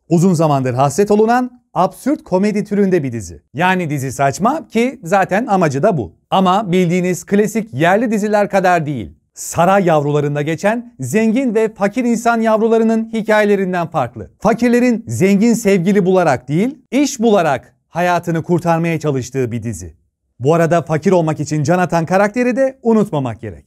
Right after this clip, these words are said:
Bir yandan da dizi hani şu hasret kalınan sıcak mahalle dizilerinden. Ama hepsinden daha önemlisi bambaşka bir özelliği daha var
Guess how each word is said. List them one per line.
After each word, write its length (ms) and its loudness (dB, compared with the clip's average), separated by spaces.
Bir 100 4
yandan 360 2
da 100 -2
dizi 260 -2
hani 320 0
şu 240 0
hasret 460 -2
kalınan 460 0
sıcak 440 -2
mahalle 420 2
dizilerinden. 580 -4
Ama 160 2
hepsinden 540 0
daha 220 2
önemlisi 560 -4
bambaşka 540 0
bir 60 2
özelliği 460 2
daha 200 4
var 180 -2